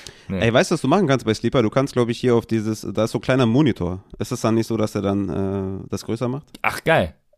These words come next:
Speaker 1: Ah, okay, ja. Ja, ähm, äh, Raphael,
Speaker 2: Größer,
Speaker 1: man
Speaker 2: ne?
Speaker 1: merkt, dass du Mock-Draft-Erfahrung am <laughs> P C hier hast. Äh, hervorragend.
Speaker 2: <laughs> Ja, ist besser so, ne? Aber wie gesagt, deswegen, ne? Also diese, diese Picks sieben bis zwölf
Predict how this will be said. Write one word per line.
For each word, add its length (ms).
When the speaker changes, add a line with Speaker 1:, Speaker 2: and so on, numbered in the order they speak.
Speaker 1:
Ah, 240
okay, 360
ja. 280
Ja, 200
ähm, 180
äh, 120
Raphael, 340
Speaker 2:
Größer, 160
Speaker 1:
man 140
Speaker 2:
ne? 20
Speaker 1:
merkt, 200
dass 120
du 120
Mock-Draft-Erfahrung 920
am 220
<laughs> 100
P 80
C 220
hier 160
hast. 280
Äh, 240
hervorragend. 560
Speaker 2:
<laughs> 60
Ja, 140
ist 300
besser 240
so, 120
ne? 180
Aber 160
wie 60
gesagt, 200
deswegen, 260
ne? 80
Also 200
diese, 200
diese 240
Picks 300
sieben 560
bis 220
zwölf 500